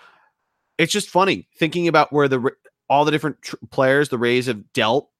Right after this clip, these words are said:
throughout this season. If they still had them where they would, where they would be, or would have just been that they'd been kind of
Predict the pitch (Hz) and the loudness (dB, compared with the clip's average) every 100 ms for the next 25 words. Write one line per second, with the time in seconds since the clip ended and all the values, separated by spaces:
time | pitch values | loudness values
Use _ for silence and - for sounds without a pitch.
0 | _ - 135 123 120 131 123 - 123 123 | _ -8 0 2 2 0 -4 -4 -4 -2
1 | 139 120 120 117 - 131 110 117 107 113 | -2 -2 -2 -4 -2 -2 -4 -4 -2 0
2 | 113 131 127 113 101 98 - - 123 113 | 0 0 0 -2 -4 -6 -10 -20 -4 -2
3 | 117 113 127 120 107 123 123 180 170 135 | -2 -2 2 2 2 0 2 4 6 6
4 | - _ _ _ - - 131 160 151 160 | 4 _ _ _ -20 -12 0 2 4 0
5 | 165 165 156 147 143 139 139 131 - 151 | 0 0 2 2 2 2 0 -2 -6 -4
6 | 135 | -2